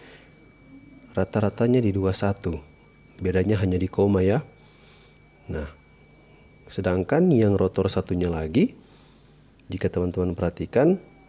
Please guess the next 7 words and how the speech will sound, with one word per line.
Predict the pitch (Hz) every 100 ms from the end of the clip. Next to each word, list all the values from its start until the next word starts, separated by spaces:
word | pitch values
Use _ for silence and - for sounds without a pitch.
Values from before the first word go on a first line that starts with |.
| - - - - - - - - - - - - - - - - - - - -
nah, | 82 78
nilainya | 85 101 117 135
ini | 139 151
tidak | 143 110 -
konstan | 131 139 135 107 87 78 - - - - - -
atau | 98 - 110
berubah-ubah. | 107 98 101 101 95 101 92 85